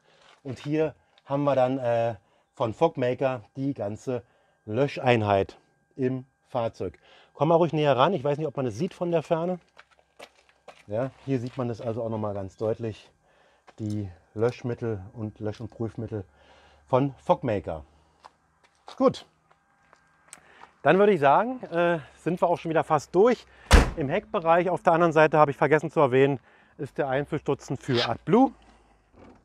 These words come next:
Und hier vorne, sowohl links als auch rechts zu, zu befüllen, sind dann die Dieseltanks. Dreihundertsechzig Liter beträgt das maximale Fassungsvermögen.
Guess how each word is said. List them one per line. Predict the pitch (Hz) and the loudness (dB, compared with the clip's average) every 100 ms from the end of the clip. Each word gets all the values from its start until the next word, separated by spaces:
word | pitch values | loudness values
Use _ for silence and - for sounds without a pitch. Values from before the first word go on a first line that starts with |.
| _ _ _ _ _ _ _ - - - - _ _ _ _ - - _ | _ _ _ _ _ _ _ 6 6 -6 -20 _ _ _ _ -20 -20 _
Und | 175 180 180 - _ _ _ _ _ _ _ _ _ - - - - - - _ _ _ - | 2 2 2 -6 _ _ _ _ _ _ _ _ _ 0 0 0 -8 -20 -20 _ _ _ -2
hier | 160 | 2
vorne, | 170 165 185 165 110 - - | 6 6 4 0 -4 -18 -16
sowohl | - 131 165 185 | -2 4 8 8
links | 156 170 - | 6 2 -2
als | 143 143 160 | -10 -8 -8
auch | 123 | -4
rechts | 156 - _ _ | -4 -4 _ _
zu, | 160 151 _ | -14 -14 _
zu | 156 | -8
befüllen, | 135 - 165 156 160 139 _ _ _ - - _ | -8 -4 -4 -2 -2 -4 _ _ _ -20 -20 _
sind | 135 127 | -6 -2
dann | 139 131 117 - | -2 -2 -6 -8
die | 175 185 131 110 | -4 -4 -4 -14
Dieseltanks. | 101 110 165 165 147 123 101 90 - _ - - _ - - | -6 0 4 4 2 -2 -4 -4 -16 _ -20 -20 _ -20 -2
Dreihundertsechzig | 131 160 185 170 156 147 - 131 | 4 6 6 2 2 -2 -6 -8
Liter | 147 143 156 143 - - | -6 -2 0 0 -6 -14
beträgt | 175 - 127 - 143 | -14 -6 -8 -6 -8
das | 131 117 | -10 -8
maximale | 113 - 151 120 98 98 104 | -10 -8 -8 -4 -4 -4 -6
Fassungsvermögen. | - 135 143 - 143 135 139 135 | -6 -6 -6 -4 0 2 2 0